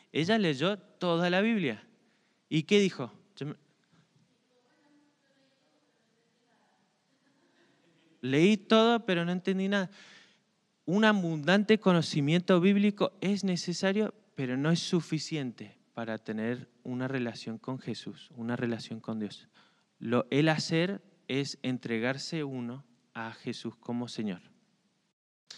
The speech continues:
Una profesión de Jesús como Señor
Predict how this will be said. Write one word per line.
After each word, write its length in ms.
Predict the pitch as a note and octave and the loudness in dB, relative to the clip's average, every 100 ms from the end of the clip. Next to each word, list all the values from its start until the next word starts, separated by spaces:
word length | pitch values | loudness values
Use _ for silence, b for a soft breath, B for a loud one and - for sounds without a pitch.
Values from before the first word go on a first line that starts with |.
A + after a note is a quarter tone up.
| B B B B - | B B B B -4
Una 280 | D3+ G3 | 2 2
profesión 840 | - F3 D3+ C3+ F#3+ G3 G#3 G#3 E3 | 2 -2 -2 -4 -2 0 0 -4 -6
de 120 | D3+ | -6
Jesús 380 | D3 C#3+ F#3+ F#3 | -6 -6 -4 -4
como 280 | - E3 D3 | -4 -6 -4
Señor 480 | - E3 F3 E3 | -4 -2 -2 -4